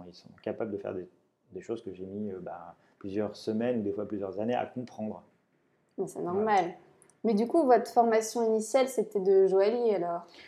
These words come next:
Speaker 1: Euh, à la base, effectivement, je suis joaillier. Donc moi, j'ai, j'ai passé un C A P et un B M A. Donc j'ai fait, euh, cinq ans d'études. Euh, donc je connais très bien les méthodes de fabrication. Euh, j'ai travaillé ensuite, euh, pendant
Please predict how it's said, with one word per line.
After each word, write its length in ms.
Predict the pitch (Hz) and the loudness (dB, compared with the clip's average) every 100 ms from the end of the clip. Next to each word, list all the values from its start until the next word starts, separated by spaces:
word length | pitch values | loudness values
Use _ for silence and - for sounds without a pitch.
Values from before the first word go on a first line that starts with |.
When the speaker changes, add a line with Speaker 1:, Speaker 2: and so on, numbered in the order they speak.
| - - | -10 2
Speaker 1:
Euh, 40 | |
à 180 | 123 123 | 6 8
la 80 | 143 | 10
base, 180 | 156 147 | 10 8
effectivement, 500 | 131 127 135 135 131 | 2 0 2 4 6
je 100 | 120 | 4
suis 200 | 117 123 | 2 4
joaillier. 380 | 123 117 131 | 8 10 10
Donc 200 | 160 127 120 | 10 8 2
moi, 120 | 120 | 2
j'ai, 280 | 110 104 101 | 4 2 2
j'ai 100 | 101 | -2
passé 240 | 101 - | -4 -6
un 100 | 101 | -8
C 160 | - 110 | -4 -2
A 60 | |
P 140 | 107 110 | 0 -2
et 80 | |
un 120 | 101 95 | -2 -4
B 80 | 98 | -6
M 180 | 95 | -2
A. 140 | 113 135 | 0 0
Donc 160 | 113 | -2
j'ai 100 | 98 | -6
fait, 240 | 98 - 92 | -10 -10 -10
euh, 40 | 87 87 | -12 -20
cinq 300 | - 104 101 | -14 -12 -8
ans 80 | 113 | -4
d'études. 460 | 107 104 139 123 - - - - - | -4 -4 -2 -2 -4 -18 -20 -20 -12
Euh, 320 | 104 98 98 | -8 -6 -8
donc 240 | 95 98 - | -8 -10 -8
je 80 | |
connais 280 | - 107 107 | -4 -2 -2
très 200 | 101 - | -2 -2
bien 120 | 113 | 0
les 80 | 110 | -2
méthodes 240 | 107 98 95 | -4 -4 -4
de 60 | |
fabrication. 920 | 98 92 92 101 - 123 135 139 135 | -6 -10 -12 -16 -10 -6 -4 -4 -4
Euh, 300 | 117 98 95 90 | -4 -4 -6 -10
j'ai 120 | 98 | -12
travaillé 340 | - 104 101 | -8 -4 -2
ensuite, 440 | 98 92 - 117 98 | -2 -6 -10 -8 -8
euh, 240 | 90 85 | -8 -10
pendant 180 | - 87 | -12 -16